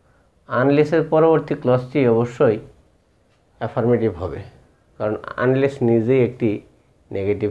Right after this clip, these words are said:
শব্দ। তো আমরা দুই রকম উদাহরণের মাধ্যমেই দেখব যে unless যদি শুরুতে থাকে তাহলে কি হয়, আর unless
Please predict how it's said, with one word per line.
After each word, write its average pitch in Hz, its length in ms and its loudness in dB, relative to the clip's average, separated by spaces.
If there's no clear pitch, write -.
শব্দ। 82 220 -8
তো - 140 -12
আমরা 120 180 4
দুই 151 160 6
রকম 156 240 6
উদাহরণের 139 420 4
মাধ্যমেই 135 420 2
দেখব 110 200 0
যে 110 100 4
unless 156 400 4
যদি 127 200 4
শুরুতে 110 400 -2
থাকে 131 200 -6
তাহলে 120 340 -2
কি 113 160 -4
হয়, 151 160 0
আর 110 80 -2
unless 151 400 4